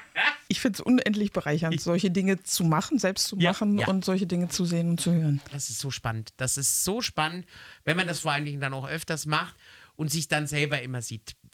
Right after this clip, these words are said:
Speaker 2: Ganz, ganz wichtig. Und was man da so erzählt hat und so, ganz spannend und sehr wichtig auch.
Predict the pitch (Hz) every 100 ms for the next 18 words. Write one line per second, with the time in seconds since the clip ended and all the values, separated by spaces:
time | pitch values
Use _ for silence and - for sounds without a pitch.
0 | - _ 156 156 165 - 135 135 131 127
1 | - 123 - - - - _ 151 160 139
2 | 139 147 147 143 139 147 131 - 156 156
3 | 147 131 131 - 123 - 139 139 - -
4 | - - 175 185 233 226 - - - -
5 | _ - 160 143 - 151 135 117 127 117
6 | 113 -